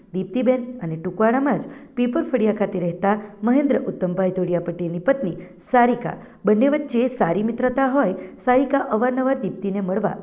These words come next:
એમના ઘરે આવતી હતી, પરંતુ સારિકાના પતિ મહેન્દ્રને આ ગમતું ન હોય અને તે સારિકાના ગણેશ સાથે આડા સંબંધો હોવાની શંકા રાખતો હતો અને આ આડા સંબંધની શંકા રાખી તારીખ ઓગણત્રીસ બાર બે હજાર ચોવીસના રોજ ગણેશ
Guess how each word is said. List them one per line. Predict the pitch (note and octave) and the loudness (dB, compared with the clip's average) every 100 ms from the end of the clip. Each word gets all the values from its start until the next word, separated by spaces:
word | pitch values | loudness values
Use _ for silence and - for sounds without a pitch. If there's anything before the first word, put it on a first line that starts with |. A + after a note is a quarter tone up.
| - | -10
એમના | E3 E3+ | -8 -6
ઘરે | F3+ G#3+ A#3+ | 0 2 4
આવતી | B3 B3 F3+ | 2 -2 -4
હતી, | F3+ E3+ - - - A3 | -4 -8 -12 -20 -2 2
પરંતુ | G#3+ G#3 | 4 2
સારિકાના | G#3+ G3+ F3+ F3+ F3+ | 2 2 2 0 -2
પતિ | F3+ F3+ F#3 | -2 -4 -2
મહેન્દ્રને | F3+ F3+ E3+ F3 E3+ | -2 -2 0 0 0
આ | - E3+ | -4 -4
ગમતું | D#3 E3 E3 F3+ | -4 -4 -4 0
ન | A3 | 2
હોય | C4+ G3+ - - - - | 2 0 -4 -10 -8 0
અને | A#3 D4 | 2 2
તે | D4 | 0
સારિકાના | D4 F3 E3+ A3+ A3 G3+ | 0 0 0 0 2 2
ગણેશ | A#3 F3+ F3 - | 2 2 0 -2
સાથે | C4+ G3+ - - - | -2 -2 -6 -10 -10
આડા | E3 E3 | -4 -2
સંબંધો | G#3 G3+ A3 A3 | -2 0 0 0
હોવાની | G#3 A#3 C#4+ - - - - | 0 2 2 0 -6 -16 0
શંકા | A3+ - A#3+ | 0 4 4
રાખતો | A3+ D#3 - E3+ | 4 0 -2 0
હતો | E3+ E3 - - - | 0 -4 -8 -18 -4
અને | G3+ G3 | -2 0
આ | - F3+ F3 | 0 -2 0
આડા | E3 | -4
સંબંધની | E3 F3 E3+ E3 E3+ | -2 -2 -2 0 -2
શંકા | E3+ D#3+ D#3 F3 | -4 -6 -4 -4
રાખી | F3 F3 B3 A#3+ - - | -4 -4 -4 -4 -8 -2
તારીખ | A#3 B3 B3 | 0 2 0
ઓગણત્રીસ | B3 C#4+ D4 C#4+ - | 0 0 0 -2 0
બાર | G3 F#3+ | 0 0
બે | E3+ | -2
હજાર | F3 F3 | -2 -2
ચોવીસના | E3+ F3 E3+ G#3+ - B3+ | -2 -2 -2 -4 -2 0
રોજ | C#4+ A3+ - - - - | 2 0 -4 -14 -8 0
ગણેશ | A#3+ | 0